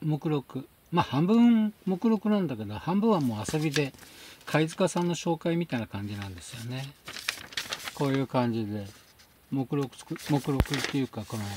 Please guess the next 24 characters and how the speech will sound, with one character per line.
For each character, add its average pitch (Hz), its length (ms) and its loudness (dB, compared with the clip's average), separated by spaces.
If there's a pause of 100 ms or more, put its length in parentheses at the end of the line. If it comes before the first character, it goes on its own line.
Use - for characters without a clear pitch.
漫 143 240 2
画、 139 140 2 (2250)
漫 147 200 2
画 139 100 2
リ 135 140 2
ス - 100 -12
ト - 80 -8 (160)
と、 - 60 -10 (220)
自 135 140 0
分 139 120 2
で 139 80 -2
勝 127 180 -4
手 - 100 -6
に 120 120 -2
こ 113 140 -4
う - 20 -4
い 110 60 -4
う 101 120 -10
ふ 113 60 -10
う - 20 -8
に 90 140 -10
や 92 40 -18
っ - 40 -20
て。 - 40 -20